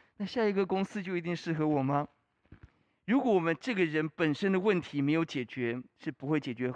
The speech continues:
核心的问题。弟兄姊妹，我们人生不要当陀螺，我们要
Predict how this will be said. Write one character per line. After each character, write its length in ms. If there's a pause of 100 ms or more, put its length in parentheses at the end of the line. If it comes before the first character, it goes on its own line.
核 220
心 160
的 40
问 160
题。 140
弟 80
兄 100
姊 120
妹， 160 (320)
我 80
们 120
人 140
生 180
不 100
要 120
当 180
陀 220
螺， 320 (160)
我 100
们 80
要 140